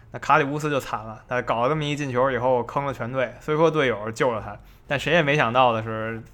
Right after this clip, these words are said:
过了这么几十分钟吧，他又来了一个巨低级失误，又把全队坑了。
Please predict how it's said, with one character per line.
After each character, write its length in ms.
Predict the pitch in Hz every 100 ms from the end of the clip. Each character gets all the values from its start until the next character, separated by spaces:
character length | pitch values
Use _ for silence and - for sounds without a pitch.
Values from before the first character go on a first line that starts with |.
| -
过 240 | 170 135
了 80 | 127
这 20 |
么 120 | 127
几 120 | 113 104
十 100 | 117
分 180 | 135
钟 160 | 135 135
吧， 100 | 117
他 120 | 117
又 160 | 143 147
来 180 | 117 110
了 80 |
一 100 | 113
个 160 | 113 113
巨 200 | 110 143
低 160 | 120 110
级 160 | 104 107
失 140 | 110
误， 160 | 107 110
又 100 | 139
把 140 | 110
全 180 | 107 110
队 140 | 113
坑 240 | 107 117
了。 100 | 110